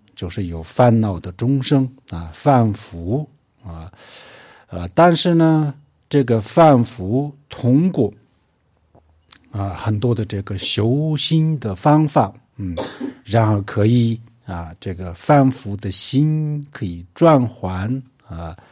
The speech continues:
啊，佛的这个智慧。嗯，<clears throat> 嗯，呃，但是啊，这个三转法轮呢，尤其是密宗的观点就不是这样子，不是转换啊，那是什么呢？啊，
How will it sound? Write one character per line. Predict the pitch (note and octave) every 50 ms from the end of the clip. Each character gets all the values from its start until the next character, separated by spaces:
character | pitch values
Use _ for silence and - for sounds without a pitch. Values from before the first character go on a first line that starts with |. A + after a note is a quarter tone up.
| _ _ _ _ _
啊， | - A#2 D3 A#2 F#2
佛 | - - - E2+ F2+ G#2
的 | - A#2 G2+
这 | - F2 E2+
个 | - F2
智 | - - - F2 F2+
慧。 | - A2 G#2+ - _ _ _ _ _
嗯， | - F2 D#2+ F#2 - _ - - - - - - - - - - - - - - - - _ _ _ _ - -
<clears throat> | D3+ D#3+ D3+ D3 C#3+ B2 G#2 G2+ G2 - _ _ _ _ -
嗯， | F#2 E2+ F2 G2 _ _ - - - _ _ _ -
呃， | F#2+ E2+ - F#2 F#2+ F#2+ G2+ -
但 | - C#3+ D#3
是 | C#3+ - D#3+ D3+ C#3 B2 - _ _ _ _
啊， | - E2+ D#2+ D#2+ E2 -
这 | - F#2
个 | E2+ G2+ F#2+ F#2 F2+ F2 E2+
三 | - - B2 A#2+ A#2
转 | A2+ B2 A2+ A#2+
法 | A#2+ A#2 G2 G2
轮 | F#2+ G2 G2 G2+
呢， | G#2 G#2 G2+ G2+ G2 F#2 - _ _ -
尤 | - F2
其 | F2 - - G#2
是 | - - G2
密 | G2 G#2 G2+ F#2+
宗 | F2 - G#2+ G2 G2+ G#2+
的 | G2 G2+ F2 - -
观 | - - G2+ G2 G2+
点 | F#2 G2+ G#2 G2+ - - _
就 | - - E2
不 | - _ - E2 E2+
是 | - - C3+ B2
这 | B2 A2 F2+
样 | D#2+ D#2+ E2
子， | D2+ - E2+ - _
不 | - A2 A#2
是 | - - A#2+ A2+ - -
转 | - F3 E3+ D3+ A#2 G2
换 | - - G2+ F2 - _ _ _ _ _
啊， | - - E2 D#2+ F2 - - - - - - - _ _ _
那 | - G#2 F#2
是 | F#2 A2+
什 | G#2 - A#2 G#2+
么 | G#2 G2
呢？ | F#2+ G2 F#2 F2+ _ _ _ _ -
啊， | - E2 E2 F2